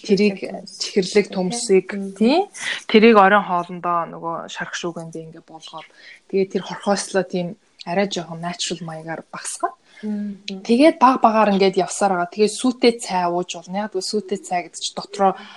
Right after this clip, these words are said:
Speaker 1: а, бас нөгөө чихрийн нэг хэлбэрийг агуулдаг байхгүй. Гэхдээ
Speaker 2: Мгм.
Speaker 1: байглаасаа байгаа чихэр, юун чихэр биш.
Speaker 2: Мгм.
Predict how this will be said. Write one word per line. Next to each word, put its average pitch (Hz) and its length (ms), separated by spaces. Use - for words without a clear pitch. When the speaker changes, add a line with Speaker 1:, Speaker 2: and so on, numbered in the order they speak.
Speaker 1:
а, - 160
бас - 240
нөгөө 165 400
чихрийн - 480
нэг 196 160
хэлбэрийг 190 360
агуулдаг 180 440
байхгүй. - 240
Гэхдээ 220 320
Speaker 2:
Мгм. 214 240
Speaker 1:
байглаасаа 208 560
байгаа 190 240
чихэр, - 340
юун 190 320
чихэр - 240
биш. 208 240
Speaker 2:
Мгм. 208 480